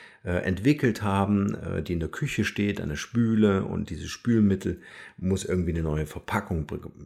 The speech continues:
äh, bekommen. Das Team sagt, „Wir brauchen etwas Neues und wir brauchen eine Innovation.“ Ja, und dann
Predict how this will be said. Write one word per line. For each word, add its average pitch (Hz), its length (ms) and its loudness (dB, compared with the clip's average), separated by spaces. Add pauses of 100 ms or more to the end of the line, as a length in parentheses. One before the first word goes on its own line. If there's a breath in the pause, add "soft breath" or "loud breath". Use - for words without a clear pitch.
(100)
äh, 82 100 -2
bekommen. 82 520 -4
Das - 160 -2
Team 113 260 4
sagt, 92 300 2
„Wir 92 100 0
brauchen 98 280 2
etwas 82 280 -2
Neues 90 720 2 (800)
und 101 140 2
wir 98 100 6
brauchen 92 320 0
eine 92 200 2
Innovation.“ 104 1120 2 (640 loud breath)
Ja, 85 100 -4
und - 160 -6
dann 87 300 0